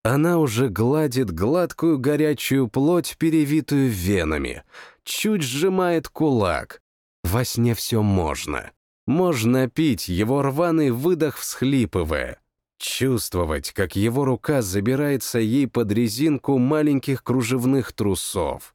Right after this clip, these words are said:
и стягивает их вместе со спортивными брюками. Так надо, всё равно они насквозь мокрые. Ах, хорошо. Его пальцы там. Закатываются глаза.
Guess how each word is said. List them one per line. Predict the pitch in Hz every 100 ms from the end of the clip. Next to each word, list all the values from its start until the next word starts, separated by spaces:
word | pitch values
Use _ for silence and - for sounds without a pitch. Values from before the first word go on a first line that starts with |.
| _ -
и | 117
стягивает | - - 190 160 151 139 131 143
их | 117 107
вместе | 117 175 185 - 170
со | 160 160
спортивными | - 156 151 - 156 143 143 139
брюками. | 104 104 95 76 87 69 64 - _ _ _ _ _
Так | 160 147 127
надо, | 131 123 90 71 65 - _ _
всё | - - 180
равно | 151 139 175 190
они | 160 151
насквозь | 156 147 - - 143 131 -
мокрые. | 110 113 90 - 87 76 64 - _ _ _ _ _ _
Ах, | 131 131 123 110
хорошо. | - - 117 117 104 95 - - - 90 71 62 82 - _ _ _ _ -
Его | 85 113 110 110
пальцы | - 107 101 - - 98 -
там. | - 82 65 60 55 _ _ _ _ -
Закатываются | 85 113 120 156 147 139 139 123 - 117
глаза. | 110 113 104 87 85 71